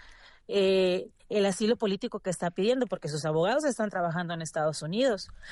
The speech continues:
y hacemos un llamado a, a las autoridades de Estados Unidos que,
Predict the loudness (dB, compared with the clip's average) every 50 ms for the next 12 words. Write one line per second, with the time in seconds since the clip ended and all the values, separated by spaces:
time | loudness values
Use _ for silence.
0 | -18 -18 -8 -2 2 4 4 4 4 4 0 0 -2 0 0 0 0 2 0 0
1 | 2 2 2 2 2 2 0 -2 -2 0 0 2 2 0 0 -2 -2 0 0 0
2 | 2 4 2 4 2 2 2 2 0 0 -2 -4 -4 -4 -4 -4 -4 -2 0 2
3 | 2 2 2 0 -2 -8 _ _ -20 -20 -20 -20 -20 _ _ _ -2 2 2 4
4 | 4 2 0